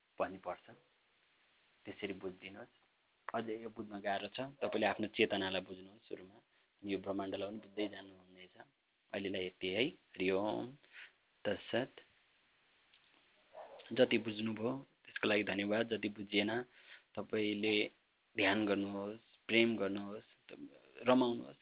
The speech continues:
आफै बुझ्दै जानुहुनेछ। जति बुझ्नुपर्ने छ, होइन? बुझ्नुपर्ने आफूलाई हो, यो सबै चिजलाई बुझ्न पनि सक्नुहुन्न। सृष्टिक्रम भनेको व्यष्टि सृष्टि, समष्टि सृष्टि छ। त-,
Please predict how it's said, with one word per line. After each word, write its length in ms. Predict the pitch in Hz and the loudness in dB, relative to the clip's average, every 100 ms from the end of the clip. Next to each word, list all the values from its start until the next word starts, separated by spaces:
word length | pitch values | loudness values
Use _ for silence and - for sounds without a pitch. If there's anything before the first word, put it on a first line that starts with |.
| - | -2
आफै 180 | 127 139 | 2 4
बुझ्दै 260 | 151 127 120 | 2 2 4
जानुहुनेछ। 480 | 110 104 104 - - - _ - _ _ _ _ _ - | 4 2 -6 -14 -20 -20 _ -20 _ _ _ _ _ 2
जति 240 | 120 107 | 4 4
बुझ्नुपर्ने 560 | 107 104 104 98 98 101 | -2 -4 -4 -6 -6 -8
छ, 120 | - - _ - - - 117 | -16 -20 _ -20 -20 -6 0
होइन? 140 | 151 151 - _ 113 | 2 0 -8 _ -4
बुझ्नुपर्ने 500 | 113 113 107 104 104 | -2 0 -2 2 4
आफूलाई 440 | 104 104 101 98 | 2 4 2 4
हो, 80 | 113 | 4
यो 140 | 110 | 2
सबै 180 | - 104 | 0 -2
चिजलाई 320 | - 104 101 | -2 -2 -2
बुझ्न 160 | 104 104 | -2 -12
पनि 140 | 107 | -12
सक्नुहुन्न। 480 | - 98 98 95 110 - - - | -6 -6 -6 -8 -8 -10 -14 -4
सृष्टिक्रम 600 | - 107 - 104 101 104 95 | 2 4 4 2 2 2 2
भनेको 500 | 95 95 110 110 - _ 101 | 2 0 0 -2 -4 _ 0
व्यष्टि 360 | 107 - 107 | 2 4 2
सृष्टि, 380 | 95 101 - 107 | 0 -2 0 2
समष्टि 500 | - 101 95 - 104 - - - - | 2 2 0 0 0 -2 -6 -4 -4
सृष्टि 300 | 101 - 104 | -4 -2 -2
छ। 120 | - 117 120 - - _ _ - | 0 -2 -2 -14 -20 _ _ 0
त-, 200 | 95 | 0